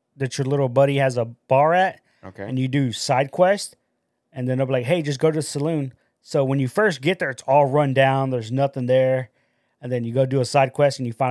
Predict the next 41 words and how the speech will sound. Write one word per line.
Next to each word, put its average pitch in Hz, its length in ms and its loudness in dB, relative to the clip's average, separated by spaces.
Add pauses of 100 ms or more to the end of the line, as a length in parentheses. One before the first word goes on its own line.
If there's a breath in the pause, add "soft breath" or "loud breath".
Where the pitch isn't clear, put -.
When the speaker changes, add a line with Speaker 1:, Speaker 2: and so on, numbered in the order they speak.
Speaker 1:
like, - 100 -6
a - 20 -14
D 117 180 -6
J. 107 320 -6 (380)
So - 140 -12
now 120 200 -2
there's, 117 200 -2
like, 113 160 -8 (340)
a 120 100 -8
D 123 180 -2
J, 123 120 0
and 117 100 -2
he's 113 100 -6
playing 117 260 -4
music. 117 360 -4
And 123 100 -4
you 127 60 -2
can 147 100 -2
unlock 151 420 2
and 127 100 -6
buy 127 160 2
music 123 340 -2
in 110 100 -6
the 110 60 -8
game, 120 340 -6 (640)
Speaker 2:
Hmm. - 60 -8
Speaker 1:
right? 131 320 0
I'm 131 60 -10
like, 123 140 -10
"Oh, 190 180 -6
that's 196 160 -8
cool." 151 260 -2
And 131 140 -6
then 139 160 0
you 135 160 -2
unlock, 135 420 2
like, 117 140 -4
the 113 100 -6
bounty 127 300 -2
hunter 147 240 0
chick. 160 420 -2